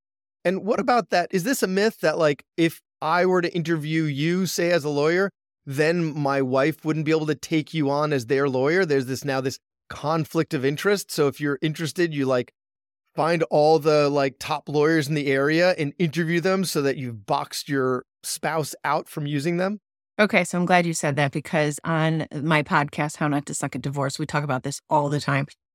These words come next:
Speaker 2: This is a big, at least in, in Illinois, this is a big myth, and it probably is in the bigger areas as well. A lot of people would go lawyer shop. They'd hit every big firm in town, every, you know, what they called sharks back in the day,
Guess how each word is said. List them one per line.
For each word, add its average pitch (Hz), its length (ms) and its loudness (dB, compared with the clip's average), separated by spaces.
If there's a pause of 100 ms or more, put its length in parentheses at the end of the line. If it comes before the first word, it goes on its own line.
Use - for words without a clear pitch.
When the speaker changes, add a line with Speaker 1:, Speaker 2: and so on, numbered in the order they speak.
Speaker 2:
This 214 220 2
is 220 240 2
a 175 60 -2
big, 180 320 -2
at 180 120 -2
least 214 240 -2
in, 226 300 -2
in 185 180 0
Illinois, 143 440 -2
this 170 140 -8
is 196 60 -4
a 196 160 -2
big 170 220 -2
myth, 139 420 -6
and 170 220 -2
it - 140 -8
probably 208 500 -2
is 165 140 -2
in 165 100 -2
the 147 60 -2
bigger 147 320 -4
areas 139 440 -4
as 131 180 -8
well. 131 340 -6 (360)
A 170 80 -8
lot 170 200 6
of 175 60 -4
people 170 220 -4
would 165 100 -2
go 151 280 0
lawyer 147 360 -2
shop. - 320 -10
They'd 131 140 -8
hit 165 280 -6
every 160 440 -2
big 160 360 -4
firm 147 360 -2
in 143 80 0
town, 156 340 -2
every, 156 320 -4
you 151 160 -4
know, 139 300 -4
what 147 180 -4
they 135 80 -4
called - 300 -6
sharks - 440 -2
back 147 260 -4
in 156 80 -4
the 147 80 -2
day, 143 320 -2